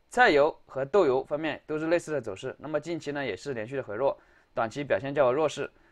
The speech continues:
所以我们可以看到目前整个盘面呢是黑色系以及原油化工品，包括部分农产品呢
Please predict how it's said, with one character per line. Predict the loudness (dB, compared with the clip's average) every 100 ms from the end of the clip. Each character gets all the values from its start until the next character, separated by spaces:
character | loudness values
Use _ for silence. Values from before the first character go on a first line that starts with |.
| _
所 | -2
以 |
我 | 0
们 | 2
可 | 0
以 |
看 | 0
到 | 0 0
目 | 0 0
前 | 0 -2
整 | -2
个 | -2
盘 | -2 0
面 | 0
呢 | 0 -4 -20 -20
是 | -10 -4 -2 -2
黑 | 2 4
色 | 4
系 | 2 -2 -2 _ _
以 | -12 -10
及 | -4 -4 -6 _ -8
原 | -2
油 | 4
化 | 6
工 | 6 2
品， | -6 -14 0
包 | 4 6
括 | 4
部 | 4 -2
分 | -2
农 | -2 0
产 | 0
品 | -2
呢 | -6